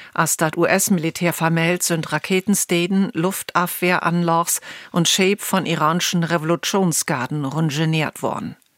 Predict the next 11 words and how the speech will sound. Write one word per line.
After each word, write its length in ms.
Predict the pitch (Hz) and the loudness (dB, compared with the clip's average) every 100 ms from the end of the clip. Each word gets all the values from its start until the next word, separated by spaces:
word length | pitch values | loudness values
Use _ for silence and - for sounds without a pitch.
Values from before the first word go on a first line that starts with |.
| _ _ _ - | _ _ _ -2
Bangkok. 520 | 185 180 - 156 - - - - - - | 2 2 2 -2 -2 -14 -20 -18 -18 -2
Wie 180 | 196 - | 0 4
ein 220 | 180 180 | 4 4
Feuer 440 | - 226 208 170 | 2 2 4 2
in 220 | - 170 | 2 0
ein 260 | - 170 165 | 0 0 2
Bar 360 | 175 180 151 143 | 2 2 0 0
in 120 | 151 | -2
die 200 | 151 156 | -4 -6
thailändische 760 | - 170 180 165 160 160 156 | -6 -2 0 0 -2 0 -2
Hauptstadt 540 | 147 175 - - 143 | 0 0 -2 0 0